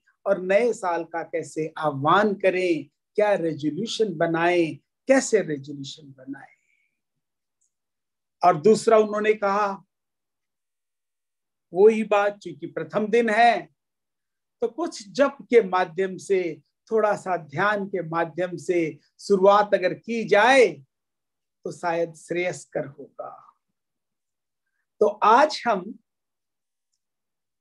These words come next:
शुरू में दस मिनट का ध्यान करेंगे,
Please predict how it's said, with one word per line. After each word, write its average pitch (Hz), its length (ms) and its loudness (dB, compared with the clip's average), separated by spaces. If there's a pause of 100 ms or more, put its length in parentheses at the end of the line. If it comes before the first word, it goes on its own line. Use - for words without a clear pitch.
शुरू 262 320 2
में 285 300 6
दस 302 300 2
मिनट 226 260 -8
का 196 280 -6
ध्यान 190 680 -6
करेंगे, 254 580 -2